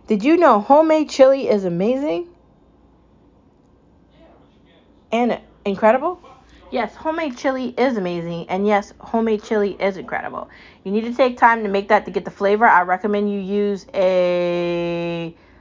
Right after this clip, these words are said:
uh, you have to use one of those, um,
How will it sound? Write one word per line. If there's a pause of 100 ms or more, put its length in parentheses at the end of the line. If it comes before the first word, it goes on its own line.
(500)
uh, (2500)
you
have
to
use
one
of
those,
um,